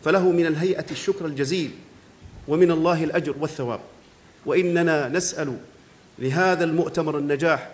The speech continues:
وللقائمين عليه التوفيق، كما إننا ندعو علماء الأمة المتخصصين في العلوم العصرية أن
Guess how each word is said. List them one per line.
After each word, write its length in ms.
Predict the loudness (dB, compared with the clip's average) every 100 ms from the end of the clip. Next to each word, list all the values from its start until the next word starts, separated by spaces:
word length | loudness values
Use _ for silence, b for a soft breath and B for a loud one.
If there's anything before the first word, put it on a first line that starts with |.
| -14 -8
وللقائمين 720 | -6 -4 -2 -2 2 2 2
عليه 300 | 2 -2 -4
التوفيق، 480 | -4 -4 -2 -4 -4 -8
كما 240 | -4 -2 -2
إننا 380 | -2 -2 -2 0
ندعو 360 | 0 -2 -4
علماء 440 | -4 -2 -2 -2 -8 -20 -20 B B B -8
الأمة 520 | -2 0 0 -2 -2
المتخصصين 760 | -4 -4 -4 -4 -4 -4 -2 -2
في 80 | -2
العلوم 360 | -4 0 0 0
العصرية 580 | -4 -4 -4 -4 -4 -6 -16 -20 -20 B B B -4
أن 280 | 0 2